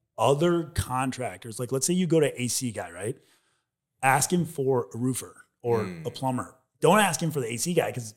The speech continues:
Speaker 1: that's competition. He's not gonna give you the A C guy, but he doesn't do plumbing. So ask him for the plumber. 'Cause a lot of these guys don't do their own marketing. They don't do their own, like, they don't put their sell, their website. Some of these guys don't do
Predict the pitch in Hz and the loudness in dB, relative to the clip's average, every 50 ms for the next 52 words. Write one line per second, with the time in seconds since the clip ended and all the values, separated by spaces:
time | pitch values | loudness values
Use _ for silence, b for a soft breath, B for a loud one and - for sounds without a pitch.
0 | _ _ 127 117 - - 135 123 - - 139 - - - - - 120 120 156 151 | _ _ -10 -8 -6 -6 -6 -8 -4 -6 -6 -6 -6 -10 -10 -12 -4 -2 -2 -2
1 | - 143 131 120 120 120 113 107 98 90 - - 123 127 - - - - 104 - | -2 -2 -4 -4 -4 -4 -4 -6 -6 -6 -6 -6 -6 -8 -8 -10 -12 -16 -4 -2
2 | 127 123 - 175 180 175 170 147 101 - 131 107 - - 131 139 151 117 95 117 | -2 0 0 0 0 2 2 0 0 -2 -6 -6 -6 -6 -4 -4 -4 -4 -6 -8
3 | 135 - _ _ _ - - 135 135 139 135 - 160 143 139 120 101 - - 131 | -12 -12 _ _ _ -8 -2 0 0 2 0 -2 -6 -4 -4 -6 -6 -6 -8 -8
4 | 120 - - - b b b b b b b - 143 156 143 147 185 214 208 175 | -8 -10 -12 -20 b b b b b b b -4 -2 -2 2 2 0 0 0 -2
5 | 180 156 131 - 139 131 131 127 127 113 110 110 110 110 107 101 92 - _ _ | -4 -4 -4 -4 -6 -6 -6 -6 -8 -8 -10 -10 -10 -10 -10 -10 -12 -16 _ _
6 | _ 113 117 104 110 107 - 120 117 117 117 104 107 110 120 117 - - 123 120 | _ -10 -6 -6 -6 -6 -6 -8 -6 -6 -6 -8 -8 -8 -8 -8 -6 -6 -6 -4
7 | 120 117 117 113 113 110 104 95 - _ 117 110 - _ _ _ _ _ _ _ | -4 -4 -4 -4 -6 -8 -10 -12 -16 _ -18 -18 -18 _ _ _ _ _ _ _
8 | _ - - _ _ - 120 127 131 113 98 - _ _ _ _ _ _ - 139 | _ -20 -20 _ _ -4 -2 0 0 -2 -4 -8 _ _ _ _ _ _ -12 -6
9 | 127 139 120 110 - - 131 120 117 120 110 107 113 101 95 98 113 120 117 113 | -4 -4 -4 -4 -4 -4 -4 -2 -4 -4 -4 -4 -8 -8 -4 -2 0 0 0 0
10 | - 135 117 110 - - - 160 175 156 - - 135 123 - - 123 120 110 - | -4 -4 -4 -6 -8 -6 -6 -6 -6 -2 -2 -2 -2 -2 -4 -6 -8 -8 -8 -10
11 | - 113 95 85 | -10 -10 -10 -12